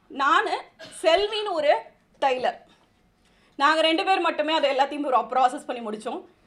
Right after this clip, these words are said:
ஒரு, ஒரு வாரம் day and night அங்கேயே தான் வேலை. என் பையன் வந்து அங்க உட்காந்துருவான் நைட்டு, அவனுக்கு கிளாஸ்,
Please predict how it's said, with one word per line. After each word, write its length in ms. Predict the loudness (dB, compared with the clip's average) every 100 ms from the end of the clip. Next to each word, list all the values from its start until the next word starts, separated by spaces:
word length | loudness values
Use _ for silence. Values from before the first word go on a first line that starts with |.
| _ _ -12
ஒரு, 260 | -4 -2 4
ஒரு 200 | 4 6
வாரம் 440 | 6 6 4 -2 _ -2
day 140 | 2
and 240 | 2 2
night 140 | 0 2
அங்கேயே 300 | 0 0 0
தான் 160 | 2
வேலை. 240 | 4 4 2 -6 -20 _ _ _ _ _ _ _ _ _ _
என் 180 | -12 -2
பையன் 320 | 4 4 4
வந்து 400 | 2 2 2 6
அங்க 280 | 6 6 4 6
உட்காந்துருவான் 480 | 6 6 2 0
நைட்டு, 340 | 0 -4 -6 -10 -12 _ _ _ _ _ _
அவனுக்கு 360 | 0 0 -2 -2
கிளாஸ், 360 | 6 6 6